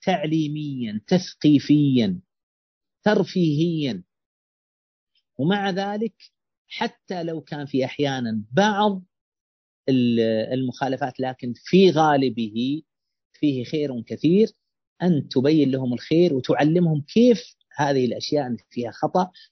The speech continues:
وتسألهم وش، من ال-، وش اكتشفتم، وكيف نعالج هذا الخطأ، وكيف هذا، ه-، هذا الشخص الذي في هذا المقطع وقع في هذا الخطأ، كيف نتفاداه.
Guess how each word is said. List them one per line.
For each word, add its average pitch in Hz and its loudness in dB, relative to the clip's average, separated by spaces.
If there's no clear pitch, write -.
وتسألهم 139 -4
وش، 127 -8
من 151 -2
ال-، 147 -6
وش 135 -10
اكتشفتم، - -6
وكيف 175 0
نعالج 156 0
هذا 147 -2
الخطأ، 151 -6
وكيف 113 -4
هذا، 160 -2
ه-، 131 -4
هذا 143 -4
الشخص - -6
الذي 127 0
في 127 -4
هذا 131 -4
المقطع 127 -6
وقع 160 2
في 160 -6
هذا 156 -4
الخطأ، 143 -8
كيف 151 -2
نتفاداه. 151 0